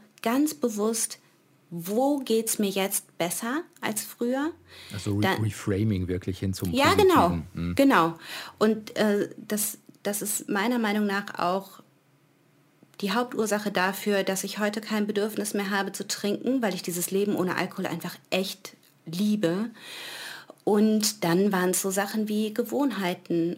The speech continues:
Speaker 1: umstellen. Also anfangen, Tagebuch zu schreiben, anfangen, wieder Sport zu treiben,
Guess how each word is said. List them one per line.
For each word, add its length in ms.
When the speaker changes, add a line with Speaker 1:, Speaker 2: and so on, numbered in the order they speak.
Speaker 1:
umstellen. 800
Also 540
anfangen, 400
Tagebuch 420
zu 160
schreiben, 680
anfangen, 800
wieder 300
Sport 340
zu 460
treiben, 720